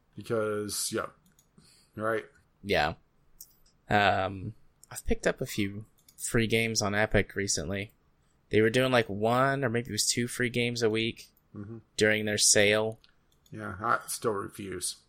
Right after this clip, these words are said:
Speaker 1: I have more games than I need right now. Actually, not a lot more, but still.
Speaker 2: Way, way more games. Um, that would be a good segue, but we've got the news topics flipped, so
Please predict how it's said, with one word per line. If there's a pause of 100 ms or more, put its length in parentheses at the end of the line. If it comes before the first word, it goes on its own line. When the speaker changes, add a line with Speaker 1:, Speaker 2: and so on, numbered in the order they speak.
(300)
Speaker 1:
I
have
more
games
than
I
need
right
now. (540)
Actually, (460)
not
a
lot
more,
but
still. (1300)
Speaker 2:
Way,
way
more
games. (640)
Um, (680)
that
would
be
a
good
segue,
but
we've
got
the
news
topics
flipped,
so